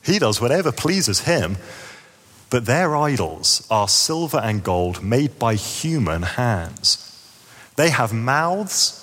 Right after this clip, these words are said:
but cannot speak, eyes but cannot see. They have ears but cannot hear, noses but cannot smell. They have hands but cannot feel,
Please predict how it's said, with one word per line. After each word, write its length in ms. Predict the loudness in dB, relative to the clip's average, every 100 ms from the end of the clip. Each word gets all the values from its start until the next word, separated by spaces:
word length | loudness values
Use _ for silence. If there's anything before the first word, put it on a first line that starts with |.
| -6 -2
but 160 | -2
cannot 340 | 0 0 0 0
speak, 480 | 0 0 -4 -4 -2
eyes 560 | 0 2 0 -2 -2 -2
but 220 | -2 -4
cannot 400 | -2 -2 0 0
see. 260 | 0 0 -2
They 140 | 0
have 240 | 0 -2 0
ears 360 | 0 2 2
but 180 | 0 -4
cannot 380 | -2 2 2 0
hear, 380 | 0 0 2 0 -2 -8 -10 -10
noses 600 | -4 0 2 2 0 0 -2
but 160 | -2
cannot 320 | -2 -2 0
smell. 480 | 0 0 2 0 0
They 120 | -2
have 400 | 0 0 -2 -2
hands 420 | 0 0 0 -2 -2
but 160 | -4
cannot 400 | -2 0 0 0
feel, 400 | -2 -2 -2 -4